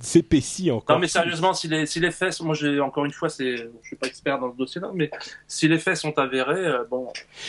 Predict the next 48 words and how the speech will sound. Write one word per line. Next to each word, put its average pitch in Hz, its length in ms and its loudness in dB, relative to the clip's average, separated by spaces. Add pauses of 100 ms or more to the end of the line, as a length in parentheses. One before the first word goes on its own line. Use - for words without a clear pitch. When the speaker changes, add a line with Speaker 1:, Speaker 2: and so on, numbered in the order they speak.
Speaker 2:
si - 120 4
Speaker 1:
Bah 143 80 10
Speaker 2:
même, 170 80 8
Speaker 1:
oui, 175 120 6
mais 151 120 6
le 135 120 6
truc - 200 -6
qui - 100 0
est 127 80 4
Speaker 2:
même 165 100 4
Speaker 1:
bizarre, 147 220 6
Speaker 2:
si 151 60 -2
Speaker 1:
c'est 160 60 6
Speaker 2:
un 156 60 6
Speaker 1:
que 127 120 2
Speaker 2:
mec 117 140 4
s'est - 160 -4 (120)
fait, 139 160 0
euh, 120 160 0 (680)
bah, - 160 -2
il 135 80 -4
faut 147 140 0
pas, 147 180 4
il 139 60 -2
faut - 120 -12
pas, - 220 -8
il - 80 -20
faut - 100 -12
pas. 135 240 -6
Speaker 1:
Non, 156 160 8
mais 160 120 4
c'est 127 200 -2
sûr, - 260 2
c'est 151 100 2
sûr. - 240 2
Et 131 60 4
ça, 196 160 2
c'était 160 220 0
ma 135 120 2
première 139 300 2
réaction 120 400 2
aussi, 170 520 2
euh, 113 140 6
c'était 139 380 0
Speaker 2:
Ouais, 139 100 4
je 123 60 4
suis 113 100 0
Speaker 1:
clair. 123 380 2